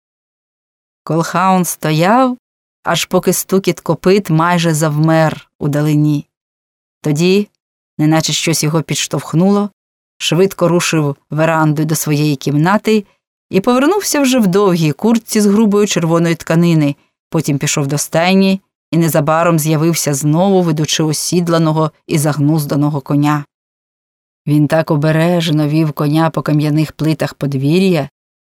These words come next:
ніби викрадав його. І тільки опинившись за межами гасієнди на м'якій траві прерії, скочив у сідло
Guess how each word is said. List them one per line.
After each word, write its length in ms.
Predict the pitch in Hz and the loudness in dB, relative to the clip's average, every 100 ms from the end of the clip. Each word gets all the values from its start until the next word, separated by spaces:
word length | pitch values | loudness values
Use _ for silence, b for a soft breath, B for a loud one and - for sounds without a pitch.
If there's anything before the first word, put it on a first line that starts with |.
| _ _ | _ _
ніби 300 | 139 143 147 | -2 0 0
викрадав 640 | 147 - 170 170 156 147 | -2 0 0 0 0 0
його. 380 | 151 170 160 143 - _ _ _ _ _ _ - | 0 0 -2 -6 -10 _ _ _ _ _ _ -6
І 80 | 240 | -4
тільки 420 | 254 254 208 208 | 0 0 2 0
опинившись 640 | 196 185 180 190 - 160 | 2 2 2 0 0 0
за 180 | 151 160 | 0 2
межами 520 | 160 160 160 151 147 | 2 2 2 0 -2
гасієнди 800 | 151 147 - 139 147 196 190 165 151 | -2 -4 -2 -2 0 2 2 2 0
на 80 | |
м'якій 380 | 151 151 143 160 | 0 0 -2 -2
траві 320 | 147 151 143 | 0 -2 -2
прерії, 640 | 135 147 165 185 175 165 156 _ _ _ _ | -4 -2 2 2 2 0 -4 _ _ _ _
скочив 600 | - - 254 277 - 160 - | -14 -4 -2 0 0 -4 -4
у 60 | 151 | -6
сідло 580 | - 139 147 208 277 | -4 -4 -2 0 0